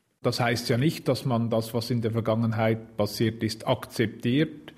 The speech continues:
Es ist auch nicht vergessen, aber wenn wir nicht in der Lage sind, im Alltag einen Strich zu ziehen, dann kommen wir nicht vorwärts. Es ist auch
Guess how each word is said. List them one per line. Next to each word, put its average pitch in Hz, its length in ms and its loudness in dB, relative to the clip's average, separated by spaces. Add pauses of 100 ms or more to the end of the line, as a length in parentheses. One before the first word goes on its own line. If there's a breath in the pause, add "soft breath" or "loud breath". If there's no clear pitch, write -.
(460 loud breath)
Es 131 160 2
ist 123 200 2
auch 110 220 2
nicht 117 220 -2
vergessen, 147 640 2
aber 120 200 2
wenn 127 200 4
wir 127 80 4
nicht 151 260 2
in 143 100 2
der 131 100 4
Lage 127 360 4
sind, 131 300 2
im 113 120 4
Alltag 123 560 2 (300 loud breath)
einen 113 220 4
Strich 143 420 0
zu 156 100 -2
ziehen, 151 520 4 (220 loud breath)
dann 110 200 0
kommen 107 320 0
wir 104 140 4
nicht 104 220 -2
vorwärts. 147 720 0 (380 loud breath)
Es - 60 -2
ist 110 400 0
auch 110 240 0